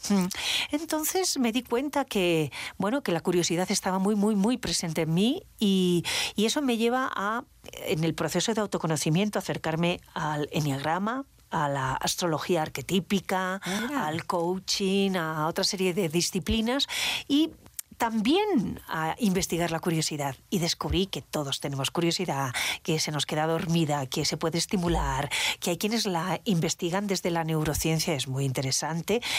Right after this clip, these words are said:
Speaker 1: desde la estructura y la organización de las empresas, que es parte del desarrollo humano. Y dije, "Uf, pues voy a seguir". No fue una decisión de un día para otro, ¿eh? Fue muy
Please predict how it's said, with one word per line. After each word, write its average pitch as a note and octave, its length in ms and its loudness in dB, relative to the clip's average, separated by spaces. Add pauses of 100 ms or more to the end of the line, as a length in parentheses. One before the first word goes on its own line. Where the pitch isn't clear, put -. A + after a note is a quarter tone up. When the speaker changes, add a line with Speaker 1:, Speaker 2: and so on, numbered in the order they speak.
(120)
Speaker 1:
desde E3 640 2 (200)
la D#3 460 0
estructura G3+ 640 0
y A3+ 40 2
la F3 200 2
organización E3+ 580 0
de F#3+ 80 2
las F#3+ 200 0
empresas, G3 840 0 (260)
que - 60 -2
es E4+ 80 -2
parte F3+ 340 -2
del D#3+ 140 2
desarrollo E3 480 0
humano. D3 480 -2
Y F#3 140 0
dije, D3+ 320 0
"Uf, E4 180 2 (220)
pues C#3 180 -2
voy E3+ 160 0
a - 80 2
seguir". D3+ 360 0 (240)
No C4 180 2
fue F3+ 320 0
una D#3+ 180 2
decisión D#3 460 0
de E3 80 2
un D#3+ 80 2
día D#3 140 2
para C#3 260 -2
otro, B2 240 -4
¿eh? F#3 100 2
Fue C#3+ 200 -2
muy D#3 420 2